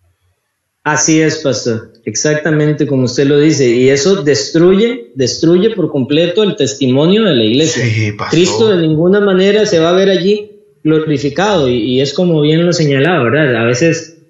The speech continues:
Speaker 1: eh, hay, hay pastores que creen que son una excepción a la regla, pero no, la regla es la de Cristo y es la que tiene que cumplirse siempre.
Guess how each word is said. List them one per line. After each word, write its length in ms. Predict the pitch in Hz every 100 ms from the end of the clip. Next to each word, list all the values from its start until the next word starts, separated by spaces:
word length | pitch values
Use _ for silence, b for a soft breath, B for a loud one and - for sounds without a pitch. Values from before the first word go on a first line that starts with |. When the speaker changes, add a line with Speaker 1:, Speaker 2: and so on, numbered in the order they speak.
| _ _ 131
Speaker 1:
eh, 200 | 123 117
hay, 360 | 123 127 131
hay 640 | 127 127 131 139 143 127 -
pastores 560 | 143 - 165 160 160
que 140 | 156 135
creen 280 | 147 151 147
que 120 | 127
son 260 | 143 147
una 520 | 151 147 147 135 - -
excepción 580 | 120 - - - 147 151
a 40 |
la 120 | 131 117
regla, 380 | 143 170 123
pero 140 | - 113
no, 120 | 139
la 120 | 123
regla 320 | 107 123 147
es 60 | 170
la 80 | 180
de 120 | 147
Cristo 360 | 151 160 - 170
y 100 | 139
es 100 | 147
la 180 | 175
que 100 | -
tiene 320 | - 139 180 190
que 140 | 113
cumplirse 420 | 110 123 131 135
siempre. 320 | 117 113 98